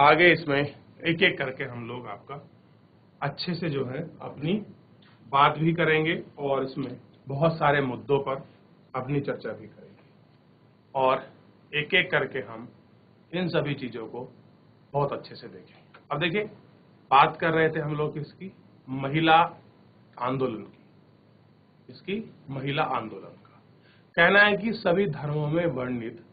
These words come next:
पारिवारिक कानून महिलाओं से भेदभाव करते हैं। कह रहे भी जो भी आपके धर्म में वर्णित कानून है वो क्या करते हैं,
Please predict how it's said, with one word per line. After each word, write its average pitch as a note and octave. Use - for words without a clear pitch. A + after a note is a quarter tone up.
पारिवारिक E3
कानून C3
महिलाओं C#3
से C#3
भेदभाव D3
करते G2+
हैं। G2
कह A#2
रहे C3
भी C#3+
जो B2+
भी C#3+
आपके C3
धर्म B2
में C3+
वर्णित B2
कानून A#2+
है B2+
वो A#2+
क्या B2
करते B2
हैं, C3